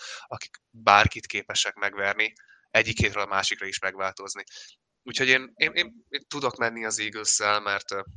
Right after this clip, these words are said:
nekik szurkolok, meg amúgy is látom, hogy ez egy jó csapat. És, ö, ha pofára esünk, pofára esünk, de, de ez, ez az Eagles egy jobb csapat annál, mint amit láttunk tőlük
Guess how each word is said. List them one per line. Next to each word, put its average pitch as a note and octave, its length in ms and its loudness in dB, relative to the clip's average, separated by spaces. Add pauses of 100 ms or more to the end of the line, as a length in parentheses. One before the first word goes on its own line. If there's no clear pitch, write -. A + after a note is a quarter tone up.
(140)
nekik G#2 280 -8
szurkolok, G#2 460 -4 (300)
meg G#2+ 140 2
amúgy G#2 240 -4
is - 220 0
látom, G2+ 300 2
hogy G2 120 -12
ez F#2+ 100 -6
egy F#2+ 140 -8
jó F#2 160 -14
csapat. F2+ 440 -8
És, A2 240 2
ö, A2 140 0 (440)
ha - 140 -10
pofára B2+ 340 0
esünk, A2+ 220 -2
pofára G#2 300 -2
esünk, A2 420 0
de, G2+ 320 -2 (260)
de - 180 -10
ez, A2+ 380 -8
ez - 0 -
az A2+ 240 -4
Eagles A#2 280 -6
egy G#2+ 120 -10
jobb G#2 140 -4
csapat G2+ 360 -4
annál, G2 220 -6
mint G2 180 -10
amit G2 160 -14
láttunk F#2+ 360 -10
tőlük G2 360 -16